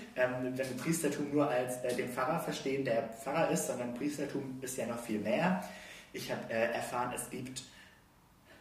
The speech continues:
gestern Abend hat, hat mir, hat jemand gesagt, es gibt, äh, Priester und Nichtpriester, und priesterliche Nichtpriester.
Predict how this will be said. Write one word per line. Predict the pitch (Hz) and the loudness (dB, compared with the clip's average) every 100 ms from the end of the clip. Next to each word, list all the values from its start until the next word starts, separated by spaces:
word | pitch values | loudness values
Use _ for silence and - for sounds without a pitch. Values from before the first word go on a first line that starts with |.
| - - | -16 0
gestern | 135 139 131 | 2 4 4
Abend | 135 170 - | 6 4 2
hat, | 135 139 | -2 0
hat | 139 | 2
mir, | 139 135 | 2 0
hat | 131 | -2
jemand | 135 135 | -2 -2
gesagt, | 123 123 - - - | 2 2 0 -6 -8
es | 131 - | -8 -2
gibt, | 131 - - | -2 -2 0
äh, | 117 | 2
Priester | 113 - 190 - 156 127 | 2 4 4 4 2 0
und | 139 | 0
Nichtpriester, | 165 - 143 - - - - - - | -2 0 -2 -2 -6 -10 -16 -20 -12
und | - - | -8 2
priesterliche | 180 180 135 131 | 4 4 2 2
Nichtpriester. | 180 190 - 196 208 202 220 | 2 2 2 0 2 2 0